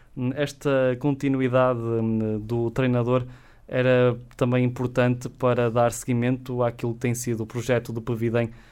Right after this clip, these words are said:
na ascensão no, no futebol português, tal como tem tido nos últimos anos?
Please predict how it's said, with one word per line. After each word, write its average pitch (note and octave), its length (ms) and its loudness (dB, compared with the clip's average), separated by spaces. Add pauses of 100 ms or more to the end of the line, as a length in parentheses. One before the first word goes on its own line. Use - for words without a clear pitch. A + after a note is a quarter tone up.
(180)
na A#2 140 0
ascensão A2+ 540 -4
no, G#2+ 520 -2
no A2 80 -2
futebol A2+ 240 -4
português, A2+ 480 -6
tal G#2+ 200 -4
como G#2 400 -8
tem A2+ 200 -2
tido A2+ 200 -4
nos A2 120 -2
últimos G#2+ 280 -8
anos? G#2+ 300 -12